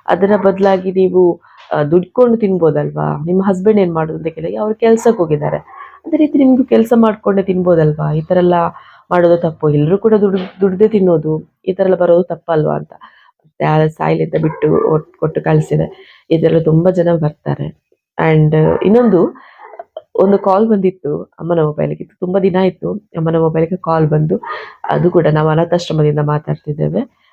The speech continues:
ಆ, ಮಕ್ಳಿಗೆಲ್ಲ ಊಟಕ್ಕೂ ಗತಿ ಇಲ್ಲ, ಹಾಗಾಗಿ ನಮಗೆ ಸ್ವಲ್ಪ ಅಮೌಂಟ್ ಕಳಿಸಿ ಅಂತ, ಅಕೌಂಟ್ ನಂಬರ್ ಕಳಿಸ್ತೇವೆ ಅಂತ. ಅಕೌಂಟ್ ನಂಬರ್ ಬೇಡ,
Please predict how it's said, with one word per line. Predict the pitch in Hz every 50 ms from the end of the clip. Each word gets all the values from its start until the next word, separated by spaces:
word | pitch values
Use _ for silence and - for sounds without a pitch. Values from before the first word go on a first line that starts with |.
| _ _ - -
ಆ, | 160 151 147 147 147
ಮಕ್ಳಿಗೆಲ್ಲ | 147 156 160 156 - - 165 160 156 156 151
ಊಟಕ್ಕೂ | 151 151 160 160 - 185 180 180 - 156 151
ಗತಿ | 156 151 147 - -
ಇಲ್ಲ, | 147 143 143 156
ಹಾಗಾಗಿ | 175 202 190 170 156 156 156 151 147 147 156 151 151 151 - _ _ _ - _ _ -
ನಮಗೆ | 151 147 147 147 147 147 143 147 139
ಸ್ವಲ್ಪ | 135 - - 151 151 - 147 143 143 143 143 143 147 156
ಅಮೌಂಟ್ | 160 170 180 185 185 180
ಕಳಿಸಿ | - - 147 143 143 147 - - 147 147
ಅಂತ, | 143 151 - - 151 151 - - -
ಅಕೌಂಟ್ | 156 160 - 170 160
ನಂಬರ್ | 151 143 147 151 156
ಕಳಿಸ್ತೇವೆ | - 151 147 147 - - 147 151 151 143
ಅಂತ. | 147 - - - - - - _ - _ _ _
ಅಕೌಂಟ್ | - - - 254 240 226
ನಂಬರ್ | 202 202 196
ಬೇಡ, | 180 185 180 160